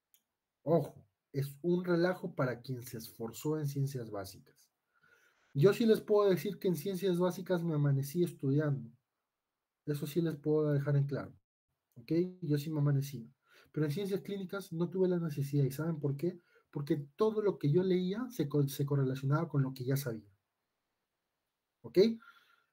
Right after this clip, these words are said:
Aquí es lo don-, justamente lo que yo me estaba centrando. En ciencias clínicas es donde tú formas tu red de contactos.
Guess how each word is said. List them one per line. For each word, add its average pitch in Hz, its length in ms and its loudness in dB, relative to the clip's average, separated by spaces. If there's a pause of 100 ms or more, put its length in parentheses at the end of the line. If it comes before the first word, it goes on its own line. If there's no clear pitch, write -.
(600)
Aquí 143 420 2
es 196 140 4
lo 160 220 6
don-, 143 340 4 (680)
justamente 175 540 2
lo 151 140 4
que 143 100 -4
yo 147 120 6
me 151 60 4
estaba 147 260 2
centrando. 120 600 -6
En 135 160 -4
ciencias 185 540 -4
clínicas 190 600 -6
es 143 120 2
donde 147 220 0
tú 165 140 -2
formas 151 380 -4
tu 131 120 -2
red 135 160 2
de 135 120 -2
contactos. 110 580 -12